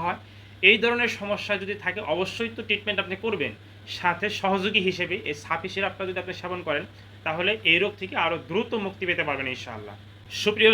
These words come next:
সুধী, সাফি সিরাপটার দাম অত্যন্ত সহনীয়, এক ফাইলের দাম মাত্র দুশো তিরিশ টাকা। এতে পর্যাপ্ত পরিমাণে তেমন কোনো সাইড ইফেক্ট নাই বললেই চলে, পর্যাপ্ত পরিমাণ সেবন করবেন এবং এই সিরাপটা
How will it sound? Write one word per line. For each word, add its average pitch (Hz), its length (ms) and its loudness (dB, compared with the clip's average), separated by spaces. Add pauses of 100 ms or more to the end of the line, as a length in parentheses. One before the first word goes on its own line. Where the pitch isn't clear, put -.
(100)
সুধী, 196 220 -2 (720)
সাফি 185 300 -4
সিরাপটার 220 420 0
দাম 202 140 6 (300)
অত্যন্ত 190 320 -2 (160)
সহনীয়, 180 380 0 (260)
এক 190 140 2
ফাইলের 185 300 0
দাম 185 100 0 (120)
মাত্র 180 260 0
দুশো 165 300 -10
তিরিশ 202 200 0 (100)
টাকা। 147 180 -4 (580)
এতে 180 220 4 (840)
পর্যাপ্ত 208 360 4
পরিমাণে 196 360 0 (120)
তেমন 190 260 2
কোনো 185 100 -2 (100)
সাইড 170 260 4
ইফেক্ট 190 220 0 (120)
নাই 165 140 6
বললেই 185 380 4
চলে, 160 200 4 (760)
পর্যাপ্ত 185 360 2
পরিমাণ 180 360 0
সেবন 180 260 -2
করবেন 160 220 -4 (540)
এবং 202 260 8 (600)
এই 190 180 6 (160)
সিরাপটা 185 460 0